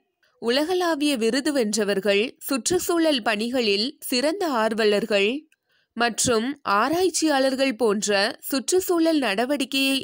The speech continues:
ஆதரிப்பவர்களுக்கு இந்த புதிய ப்ளூ ரெசிடென்சி வழங்கப்படும். எனவே, அடையாளம், குடியுரிமை, சுங்கம் மற்றும் துறைமுக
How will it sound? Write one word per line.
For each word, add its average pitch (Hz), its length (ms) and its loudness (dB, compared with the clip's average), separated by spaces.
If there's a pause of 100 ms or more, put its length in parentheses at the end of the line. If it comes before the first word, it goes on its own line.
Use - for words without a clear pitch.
ஆதரிப்பவர்களுக்கு 208 1300 0 (100)
இந்த 214 300 -4
புதிய 277 380 0
ப்ளூ 262 280 0
ரெசிடென்சி 220 840 -2
வழங்கப்படும். 220 840 0 (440)
எனவே, 226 720 -2
அடையாளம், 214 760 -2 (200)
குடியுரிமை, 240 880 0
சுங்கம் 240 760 -2
மற்றும் 208 540 -2
துறைமுக 330 680 -2